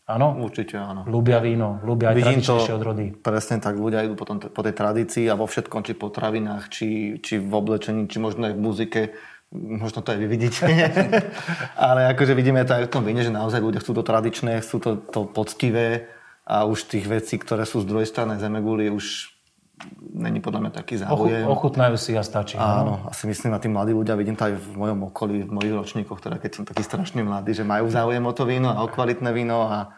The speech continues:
Speaker 2: verím to, že toto je cesta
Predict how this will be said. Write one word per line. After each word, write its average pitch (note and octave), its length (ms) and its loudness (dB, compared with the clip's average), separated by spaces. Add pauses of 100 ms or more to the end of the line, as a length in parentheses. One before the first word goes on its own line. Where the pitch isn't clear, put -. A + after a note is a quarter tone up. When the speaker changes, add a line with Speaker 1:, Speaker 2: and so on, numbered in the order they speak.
(520)
Speaker 2:
verím A2 480 0
to, G#2+ 160 -2
že G#2+ 240 2
toto G#2+ 180 -2
je G#2 140 -2
cesta G#2 560 -4